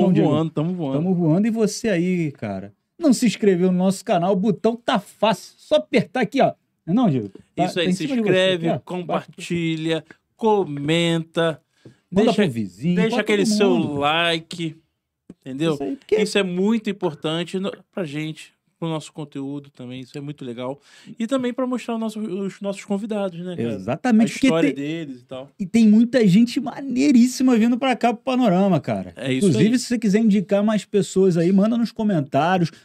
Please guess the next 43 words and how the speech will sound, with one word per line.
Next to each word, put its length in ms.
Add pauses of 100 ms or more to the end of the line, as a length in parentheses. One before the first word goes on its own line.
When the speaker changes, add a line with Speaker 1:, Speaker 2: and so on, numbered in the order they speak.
(140)
Speaker 1:
manda 280
por 500
mensagem, 640
e-mail, 480
como 180
é 40
Speaker 2:
Até 60
Speaker 1:
que 80
Speaker 2:
no 40
Speaker 1:
é? 20
Speaker 2:
direct 420
do 80
Instagram. 440 (140)
Speaker 1:
Manda 340
de 140
qualquer 400
forma 260
que 80
você 180 (100)
quiser, 480
aí 100
a 200
gente 200
vai 120
tá 280
nos 160
stories, 580
né, 100
Diego? 280
Speaker 2:
É 100
isso 140
Speaker 1:
Faz 120
Speaker 2:
aí. 100
Speaker 1:
stories. 360
Speaker 2:
E 80
também 460 (180)
segue 280
a 40
gente 200
nas 100
nossas 240
redes 180
sociais, 640